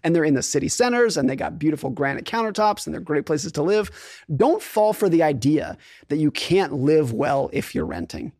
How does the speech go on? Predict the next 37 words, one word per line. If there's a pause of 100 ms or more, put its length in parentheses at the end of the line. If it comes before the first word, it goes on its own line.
(220)
I
think
that's,
that's,
that's
the
problem. (300)
And
realize
that
if
you're
doing
it
for
financial
reasons, (320)
you're
probably
about
to
borrow (280)
a
shitload
of
money (400)
for
an
investment (180)
that
historically
has
been
a
very
bad (760)
investment.